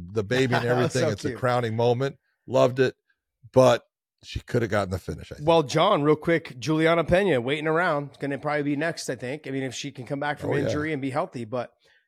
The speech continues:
Speaker 2: that's a big time, that's a big time fight. I think on the feet, Rocky has a good chance of knocking her out, but on the ground, it's
Speaker 1: Yep.
Speaker 2: night
Speaker 1: But
Speaker 2: and
Speaker 1: on the
Speaker 2: day.
Speaker 1: ground, look out.
Speaker 2: Night and day. Plus,
Speaker 1: Yep.
Speaker 2: not only just night and day on the, on, on the ground, but also just cardio-wise, night and day. Raquel Pennington needs to hire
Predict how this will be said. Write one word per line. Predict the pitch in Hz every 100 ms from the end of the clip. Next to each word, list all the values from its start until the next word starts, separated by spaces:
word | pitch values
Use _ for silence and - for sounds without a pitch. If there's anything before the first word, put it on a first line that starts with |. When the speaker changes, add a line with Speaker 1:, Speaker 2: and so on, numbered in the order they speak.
| _
Speaker 2:
that's | 139 165
a |
big | 127 156
time, | 151 165 165
that's | 143 151
a |
big | 156 165
time | 170 165
fight. | - 175 135 -
I | 127
think | 120 151
on | 156
the | 151
feet, | 117 175 190 -
Rocky | 131 139 -
has | 147 135
a |
good | 135 139
chance | 156 147 139
of |
knocking | 135 139 - 139
her | 160
out, | 170 -
but | 123 135
on | 143
the | 139
ground, | 120 156 180 101
it's | 98
Speaker 1:
Yep. | 110 131
Speaker 2:
night | 139 151 156
Speaker 1:
But | 104
Speaker 2:
and |
Speaker 1:
on | 107 117
the |
Speaker 2:
day. | 104
Speaker 1:
ground, | 131 165 127
look | 131
out. | 156 175 117
Speaker 2:
Night | 143 170
and | 147 120
day. | 95 - _ _ _ _ _ _ -
Plus, | 196 175
Speaker 1:
Yep. | -
Speaker 2:
not | 151 208
only | 233
just | 202 170
night | 185
and | 165
day | 170
on | 165 147
the, | 147
on, | 156 147
on | 147 151 143
the |
ground, | 117 131 202 127 101
but | 147
also | 139 165 - 170 147
just | 120 156 -
cardio-wise, | 151 190 156 113 101 104 -
night | 127 135 127
and | 117
day. | 101 - _ _ _ _
Raquel | 131 - 185
Pennington | 202 190 190 170 175
needs | 165 156
to | 156
hire | 131 147 143 143